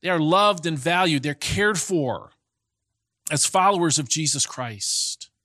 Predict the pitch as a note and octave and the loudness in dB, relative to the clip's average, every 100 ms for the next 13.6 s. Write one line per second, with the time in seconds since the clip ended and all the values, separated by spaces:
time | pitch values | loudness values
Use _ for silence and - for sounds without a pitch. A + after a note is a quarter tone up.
0 | _ _ _ _ _ _ - - D#3+ A3+ | _ _ _ _ _ _ -20 -12 0 2
1 | A3 - A#3 A#3+ G3+ F3 - - - E3 | 2 4 4 4 4 2 0 -12 -8 -6
2 | E3 E3 D3+ F3+ F3 C3 G#2 G#2+ - - | 0 0 2 2 2 0 -2 -4 -2 -2
3 | - _ _ _ _ _ _ D3+ D3+ - | -6 _ _ _ _ _ _ -4 -2 -2
4 | G#3 A3 G3+ - E3 C#3+ E3 F3+ D#3 - | -2 0 0 0 0 2 4 4 2 0
5 | D3+ C3 A2 - C#3 B2+ A#2+ - _ - | 0 0 -2 -2 -2 -2 -4 -14 _ -6
6 | D3+ D#3+ E3+ D#3+ C3 A#2 - _ _ _ | 0 2 2 0 -2 -6 -14 _ _ _
7 | _ B2+ - D#3+ D#3 D3 C3+ - D#3 C3+ | _ -4 -4 0 -2 -2 -6 -2 -4 -2
8 | A#2+ - A2+ A2 G#2 A#2 - _ _ B2+ | -6 -6 -6 -8 -10 -10 -10 _ _ -6
9 | - D#3 C3 C3 B2 A2+ G2+ _ _ _ | -2 0 0 0 -2 -6 -12 _ _ _
10 | G#2+ - A#2+ A2 A#2+ A2 C3+ B2 - A#2+ | -20 -14 -12 -6 -4 -2 -2 -2 -2 -2
11 | B2 - A2+ G#2 G#2 - A2 - - - | -2 -6 -12 -12 -16 -14 -16 -16 -20 -20
12 | _ _ _ _ - - - - B3+ D4+ | _ _ _ _ -20 -20 -16 -2 0 4
13 | B3 G#3+ G3 F3 E3 | 4 4 2 2 0